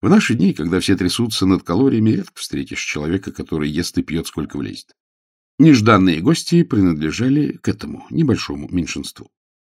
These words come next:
Однако, утолив первый голод колбасой, ветчиной и бараниной,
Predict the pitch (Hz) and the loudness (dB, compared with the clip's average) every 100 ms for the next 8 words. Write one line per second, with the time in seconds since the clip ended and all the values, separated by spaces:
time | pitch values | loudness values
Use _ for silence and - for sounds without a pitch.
0 | _ _ _ _ _ _ _ - 131 233 | _ _ _ _ _ _ _ -2 2 4
1 | 240 190 156 147 147 - 151 143 131 120 | 4 2 4 4 4 4 6 8 8 6
2 | 95 131 117 104 - - - - - - | 6 4 6 2 0 -14 -14 -14 -14 -4
3 | 90 85 - 113 120 87 87 - 92 92 | -2 -2 -2 0 0 0 -2 -2 2 4
4 | 90 - 73 78 117 147 151 143 | 4 2 -6 -2 0 2 2 -2